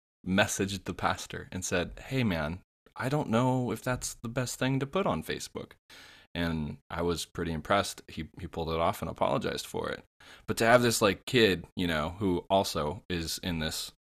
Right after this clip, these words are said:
evangelical tradition that we could go through, um, and talk about how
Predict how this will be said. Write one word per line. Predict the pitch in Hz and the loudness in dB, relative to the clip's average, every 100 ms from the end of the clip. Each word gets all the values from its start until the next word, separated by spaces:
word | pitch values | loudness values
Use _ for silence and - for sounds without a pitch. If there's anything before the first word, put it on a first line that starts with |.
| - | -4
evangelical | 95 90 90 85 76 - 85 | -2 0 0 0 -2 -4 -8
tradition | - 82 82 85 | -6 -4 -2 -2
that | 82 | -2
we | 82 | -4
could | 87 82 | -4 -4
go | 82 76 | -4 -4
through, | - 90 80 - - - - - | -4 -6 -6 -8 -16 -20 -20 -6
um, | 76 78 80 | -2 0 -2
and | 73 | -2
talk | 82 76 | 0 0
about | 82 71 | 0 0
how | 85 78 76 | 2 0 -2